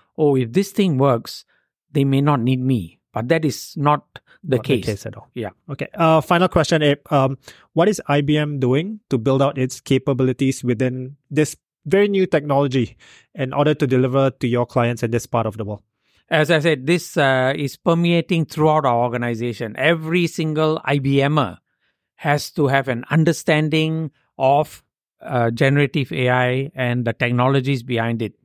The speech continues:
Speaker 1: We have, uh, mandatory classes that we have to attend. And then depending on the role that you play, so in my consulting team, uh, we will build out real experts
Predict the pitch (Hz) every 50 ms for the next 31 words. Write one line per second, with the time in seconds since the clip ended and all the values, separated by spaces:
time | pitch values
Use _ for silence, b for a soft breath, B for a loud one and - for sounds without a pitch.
0 | _ b b b b b b b b - 143 147 143 127 147 143 143 - - 139
1 | 123 120 123 127 127 135 143 147 143 - 143 147 143 127 - 139 123 127 123 -
2 | 151 131 117 - 127 113 113 120 120 117 113 - - 127 110 110 - - 120 104
3 | 90 85 82 _ b b b b b b b b b b 147 139 139 151 165 165
4 | 151 151 151 - 160 156 165 180 185 175 165 147 139 135 139 135 135 131 123 131
5 | 131 120 123 147 175 233 233 190 151 139 123 127 131 117 - - 156 143 135 127
6 | - 156 139 127 127 123 127 131 151 156 151 151 147 - 131 123 - - 135 151
7 | 170 - 208 180 165 - - 156 131 110 104 107 127 143 - b b b b b
8 | b b b b - 127 120 120 120 117 127 147 147 127 139 135 117 113 139 151
9 | 160 160 147 160 151 143 123 113 120 131 143 147 147 147 156 - - _ _ _
10 | _ _ _ _ 127 135 - - - - - 170 135 113 113 - - -